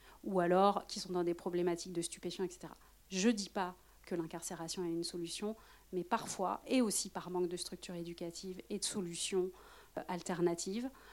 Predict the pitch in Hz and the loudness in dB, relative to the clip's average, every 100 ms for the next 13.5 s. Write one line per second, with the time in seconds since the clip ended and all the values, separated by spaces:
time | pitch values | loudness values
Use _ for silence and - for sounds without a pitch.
0 | - - 165 190 - 185 202 - 208 180 | -10 -6 -4 -4 -4 0 0 0 -2 0
1 | 214 269 269 - 190 185 220 185 170 247 | 2 2 0 -4 -2 0 4 4 4 2
2 | - - 180 185 170 180 175 180 175 - | -2 -8 -6 -6 -4 -4 -2 -4 -6 -8
3 | - 170 180 214 240 - - - - - | -6 0 2 2 -2 -14 -20 -20 -6 2
4 | 226 180 180 165 170 160 - - - - | 4 4 0 0 -2 -4 -6 -12 -16 -20
5 | - - - - 160 - 170 180 175 175 | -20 -20 -16 -10 -8 -4 -2 2 4 4
6 | 170 - 196 208 185 233 233 - - 233 | 2 -2 -2 0 4 2 0 -4 0 2
7 | 180 170 170 165 156 - - - - - | 2 2 0 -2 -8 -10 -14 -20 -20 -20
8 | - - - 180 170 - 220 233 - - | -20 -20 -6 -2 0 4 6 6 4 4
9 | 220 220 240 - 190 185 208 180 175 185 | 6 8 6 4 2 2 2 2 2 0
10 | 175 185 180 - 180 160 - - - 190 | -2 -4 -6 -4 -2 -2 -4 -8 -10 -6
11 | 170 165 - 180 - 185 170 170 - - | -4 -4 -6 -8 -8 -6 -6 -6 -8 -6
12 | 190 185 165 170 175 - - 190 175 175 | -4 -2 -4 -4 -6 -6 -10 -4 2 6
13 | 190 175 - - - | 6 4 0 -8 -10